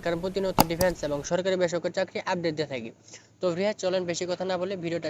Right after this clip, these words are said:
শুরু করা যাক। গণপ্রজাতন্ত্রী বাংলাদেশ সরকার, বাংলাদেশ পুলিশ, পুলিশ হেডকোয়ার্টার ঢাকা। এখানে দেখেন বুদ্ধিমত্তা ও মৌখিক পরীক্ষার সময়সূচি এগুলো প্রকাশ করা হয়েছে। ক্যাডেট সাব ইন্সপেক্টর অফ পুলিশ পদে নিয়োগ দুই হাজার চব্বিশ,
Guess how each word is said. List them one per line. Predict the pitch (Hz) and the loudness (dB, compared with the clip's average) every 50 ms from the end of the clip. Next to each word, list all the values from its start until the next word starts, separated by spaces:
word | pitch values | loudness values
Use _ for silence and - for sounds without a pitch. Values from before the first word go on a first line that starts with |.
| - - | -2 0
শুরু | 180 185 175 | 0 2 2
করা | 180 175 160 | 2 0 0
যাক। | 139 123 117 - - - - _ _ _ _ _ _ _ _ _ _ _ _ _ _ _ _ _ _ _ _ - | -4 -8 -10 -12 -18 -20 -20 _ _ _ _ _ _ _ _ _ _ _ _ _ _ _ _ _ _ _ _ 0
গণপ্রজাতন্ত্রী | 170 190 196 202 196 185 208 202 202 196 202 202 190 190 185 190 | 2 4 4 4 4 4 4 4 4 2 0 0 -2 0 0 0
বাংলাদেশ | 190 185 190 185 185 180 - | 0 0 -2 -2 -2 -4 -2
সরকার, | 190 190 185 196 190 190 185 | -4 -2 0 0 0 0 0
বাংলাদেশ | 185 180 185 185 180 175 - - | -2 -2 -2 -2 -4 -6 -6 -6
পুলিশ, | 180 175 180 180 180 185 180 - - - | -4 -2 0 0 0 -2 -2 -4 -6 -4
পুলিশ | 175 175 185 180 170 - - 165 | -2 -2 0 0 -2 -2 -2 -2
হেডকোয়ার্টার | 170 170 - - 185 175 170 165 185 185 180 160 | -2 -4 -4 0 2 4 4 4 2 0 0 0
ঢাকা। | 156 160 160 180 185 214 247 - - - - - - - - | -2 -2 -2 0 -2 -2 -2 -6 -12 -20 -20 -20 -12 -10 -6
এখানে | 156 180 190 180 180 | -2 0 0 0 0
দেখেন | 170 - 190 180 170 | 0 0 -2 -2 -2
বুদ্ধিমত্তা | 175 175 175 170 185 180 185 180 - 185 170 | -2 -2 0 0 0 2 2 2 2 0 0
ও | 165 165 | 2 0
মৌখিক | 170 170 160 196 185 - - | 0 0 0 -2 -2 -2 -2
পরীক্ষার | 180 180 170 - 185 196 214 226 - - - | -2 -2 0 2 2 2 2 0 -6 -10 -4
সময়সূচি | - 185 180 180 175 175 170 - 180 175 | -2 0 0 0 -2 -4 -4 -4 -4 -2
এগুলো | 175 180 185 180 | -2 -4 -2 -2
প্রকাশ | 185 180 170 170 - - | -2 -2 -2 -4 -4 -4
করা | 190 180 175 | -2 -2 0
হয়েছে। | 175 180 175 - 190 202 254 269 - - - - _ | 0 0 0 -2 -2 -2 -2 -4 -10 -18 -20 -8 _
ক্যাডেট | - 196 185 202 208 - - - - | 2 4 4 4 4 2 0 0 4
সাব | - 185 175 170 170 | 4 4 6 4 2
ইন্সপেক্টর | 170 180 170 - - 185 175 175 - 190 180 185 | 0 -2 -4 -2 0 -2 0 2 2 2 2 2
অফ | 170 - 180 | 2 2 0
পুলিশ | 180 175 185 196 190 - - - | 2 2 4 4 2 0 0 0
পদে | 185 175 180 175 180 180 175 | 2 2 2 2 2 0 0
নিয়োগ | 175 175 175 175 170 | 0 0 0 0 2
দুই | 175 175 | 0 2
হাজার | 165 175 170 - - | 2 2 -2 0 -2
চব্বিশ, | 180 175 170 165 170 175 180 | -2 -2 0 0 -2 2 2